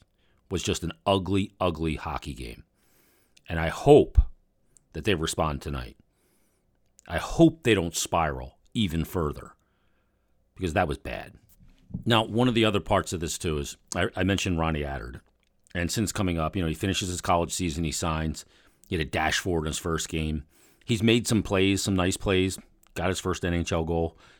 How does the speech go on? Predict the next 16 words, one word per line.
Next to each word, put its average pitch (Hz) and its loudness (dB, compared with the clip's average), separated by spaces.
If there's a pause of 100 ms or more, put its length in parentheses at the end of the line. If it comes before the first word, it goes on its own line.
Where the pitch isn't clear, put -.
in 87 -2
the 82 0
games 85 0
that 82 -2
he's 82 -4
been 85 -4
up 85 -4
now, 80 -6
six, - -4
I 90 0
think, 87 -4
in 85 -6
the 85 0
N 85 0
H 82 -4
L. 85 -2